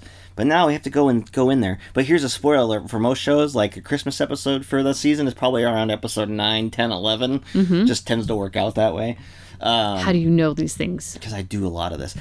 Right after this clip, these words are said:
Speaker 1: 'Cause I used to watch, like, <laughs> see, this is back to Peacock. When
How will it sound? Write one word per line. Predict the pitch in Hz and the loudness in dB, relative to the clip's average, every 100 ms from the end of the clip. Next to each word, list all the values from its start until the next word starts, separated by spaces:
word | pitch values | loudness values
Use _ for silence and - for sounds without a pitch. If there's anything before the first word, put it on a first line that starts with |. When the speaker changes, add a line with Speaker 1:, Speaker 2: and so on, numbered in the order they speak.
| - | -6
Speaker 1:
'Cause | 151 | 2
I | 170 | 2
used | 180 208 | 2 0
to | 190 | 4
watch, | 135 139 - | 6 6 4
like, | 131 117 - - | 2 2 0 -18
<laughs> | - | -12
see, | - - 117 | -6 -2 0
this | 117 - | -2 -4
is | 95 92 - | -6 -6 -6
back | - 87 | -8 -8
to | - | -12
Peacock. | - 143 98 87 85 - - - - - | -6 -4 -2 -2 -4 -16 -20 -20 -20 -2
When | 113 117 | 2 2